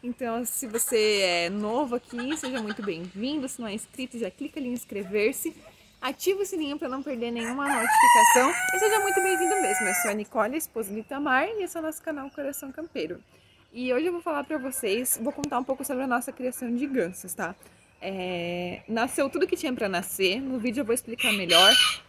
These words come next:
Vou mostrar como que eu tava cuidando dos que nasceram na lâmpada e o que aconteceu com os ovos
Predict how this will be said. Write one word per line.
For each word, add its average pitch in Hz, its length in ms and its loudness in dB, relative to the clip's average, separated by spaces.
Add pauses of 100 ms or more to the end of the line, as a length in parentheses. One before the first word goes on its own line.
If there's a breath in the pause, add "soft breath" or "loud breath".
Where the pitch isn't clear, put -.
Vou 269 160 4
mostrar 339 480 4
como 330 200 2
que 392 40 2
eu 392 60 2
tava 294 240 2
cuidando 247 500 2
dos 220 220 -6
que - 100 -10
nasceram 220 320 -2
na 214 160 0
lâmpada 233 560 2
e 302 100 -4
o 311 60 -2
que - 80 0
aconteceu 359 560 -2
com 320 220 2
os 311 100 0
ovos 277 640 2